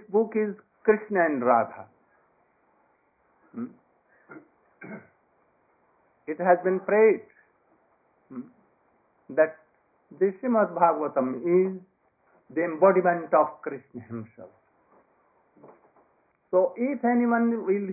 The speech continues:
hear, hmm, this, oh, so Vyasdev not has compiled, he get,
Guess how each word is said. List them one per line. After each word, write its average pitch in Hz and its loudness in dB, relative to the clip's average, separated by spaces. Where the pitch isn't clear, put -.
hear, 151 -4
hmm, 120 -16
this, 117 -20
oh, 147 -2
so 190 0
Vyasdev 214 6
not 220 2
has 214 4
compiled, 226 2
he 185 -2
get, 160 -2